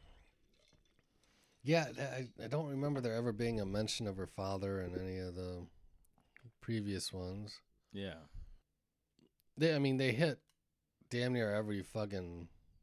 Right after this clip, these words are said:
Speaker 1: national monument or whatever
Speaker 2: Yeah.
Speaker 1: in the country.
Speaker 2: <laughs>
Speaker 1: They start in Vegas. They hit the Grand Canyon. They go to
Speaker 2: Which, like I said earlier, like,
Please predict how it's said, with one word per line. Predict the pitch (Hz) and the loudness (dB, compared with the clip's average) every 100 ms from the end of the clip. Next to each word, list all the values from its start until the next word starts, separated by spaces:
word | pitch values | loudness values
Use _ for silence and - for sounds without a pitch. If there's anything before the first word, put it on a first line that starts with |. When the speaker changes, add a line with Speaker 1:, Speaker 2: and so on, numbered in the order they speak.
| - - | -20 -4
Speaker 1:
national | 101 110 104 104 92 | 0 2 2 0 -2
monument | 92 95 98 92 90 90 | 0 0 0 -2 -4 -4
or | 90 | -6
whatever | 87 92 90 90 92 87 85 87 - _ - | -4 -2 -2 -4 -4 -4 -6 -10 -14 _ -12
Speaker 2:
Yeah. | 143 151 185 | -2 4 6
Speaker 1:
in | 127 | 6
the | 107 | 4
country. | - 123 117 - 92 110 | 4 4 4 -2 -4 -4
Speaker 2:
<laughs> | - - - - - - | -8 -6 -6 -8 -20 -8
Speaker 1:
They | 107 | -2
start | - 131 127 | 4 6 6
in | 107 | 6
Vegas. | 95 107 107 110 110 - | 4 4 4 2 2 -2
They | 101 98 | 0 2
hit | 107 110 | 2 0
the | 90 | -4
Grand | 98 107 107 | -2 0 0
Canyon. | - 117 101 98 104 107 | -2 0 0 0 0 -2
They | 98 92 | -2 -2
go | 107 104 | 0 0
to | 101 92 87 85 - - - | 0 -2 -6 -10 -16 -20 -10
Speaker 2:
Which, | 147 165 160 | 4 4 6
like | 160 156 | 6 8
I | 147 | 6
said | 151 156 147 | 6 6 8
earlier, | 147 151 139 117 | 8 8 8 6
like, | 117 113 | 6 4